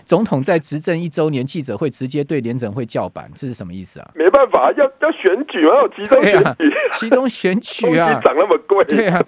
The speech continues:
Speaker 2: 不好选嘛。
Speaker 1: 美国民众现在叫苦连天了，你不把通膨压下来，我还管你股市死活啊？
Speaker 2: 没错，
Speaker 1: 哦，
Speaker 2: 没错。
Speaker 1: 所以今天台积电为什么会跌十三块？好，跌到六百三十七，跌了两趴，这个跌幅是超过大盘的哦。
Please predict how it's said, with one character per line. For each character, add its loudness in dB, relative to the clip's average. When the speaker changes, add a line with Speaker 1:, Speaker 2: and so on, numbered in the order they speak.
Speaker 2:
不 2
好 2
选 -2
嘛。 0
Speaker 1:
美 -4
国 -2
民 -2
众 -2
现 -4
在 0
叫 0
苦 -6
连 -4
天 -6
了， -4
你 -4
不 -12
把 0
通 -6
膨 -4
压 -2
下 -2
来， 2
我 -2
还 -4
管 -4
你 -6
股 -8
市 -8
死 -12
活 -14
啊？ -12
Speaker 2:
没 -20
错， -16
Speaker 1:
哦， -16
Speaker 2:
没 -12
错。 -12
Speaker 1:
所 -2
以 -2
今 -6
天 -2
台 -2
积 -6
电 -2
为 0
什 -6
么 -2
会 -2
跌 -6
十 -12
三 -4
块？ -6
好， -8
跌 -6
到 0
六 -2
百 -4
三 -4
十 -6
七， -8
跌 -6
了 -4
两 -6
趴， -10
这 -8
个 -4
跌 -4
幅 -6
是 -8
超 -4
过 -6
大 -2
盘 -12
的 -10
哦。 -12